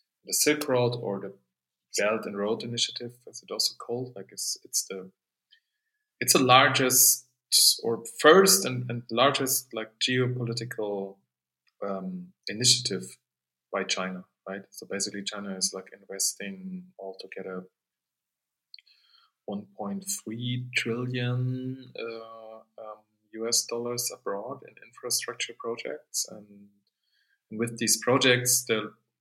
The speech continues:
not only good things coming with it, but it's a lot of, like, political influence, a lot of corruption, uh, a lot of environmental damage. Um,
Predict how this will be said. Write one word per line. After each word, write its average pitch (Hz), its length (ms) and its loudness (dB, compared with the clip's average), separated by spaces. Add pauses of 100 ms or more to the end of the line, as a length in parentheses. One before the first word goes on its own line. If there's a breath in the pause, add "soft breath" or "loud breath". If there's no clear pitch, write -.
(200)
not 113 200 -4
only 110 200 -4
good 127 200 -2
things 113 600 -2 (140)
coming 123 320 -4
with 139 220 -4
it, 147 200 -4
but 110 80 -10
it's - 160 -10
a 104 40 -8
lot 104 80 -6
of, 104 120 -14
like, 95 140 -10 (160)
political 101 360 -10
influence, 110 880 -12
a - 60 -16
lot 98 120 -14
of - 140 -20
corruption, 92 680 -6 (280)
uh, 92 200 -18 (120)
a 90 60 -18
lot 95 120 -12
of 92 100 -14 (280)
environmental 92 640 -12
damage. 92 800 -4
Um, 185 180 -14